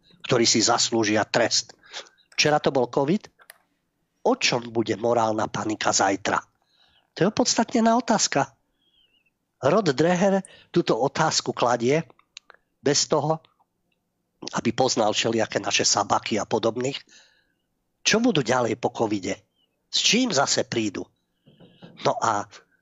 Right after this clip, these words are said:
uvádza americký príklad. To je tá oslava, kde chodí, eh,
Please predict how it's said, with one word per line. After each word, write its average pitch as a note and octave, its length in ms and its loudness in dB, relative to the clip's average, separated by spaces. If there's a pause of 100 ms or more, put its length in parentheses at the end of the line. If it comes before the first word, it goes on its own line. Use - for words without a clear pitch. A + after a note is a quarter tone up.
(200)
uvádza F3+ 320 2
americký D#3+ 560 -2
príklad. F#2+ 400 -6 (960)
To - 80 -2
je B2 240 2 (320)
tá - 160 -2
oslava, B2+ 460 0
kde A2 180 -6
chodí, G#2+ 320 -2
eh, - 840 -6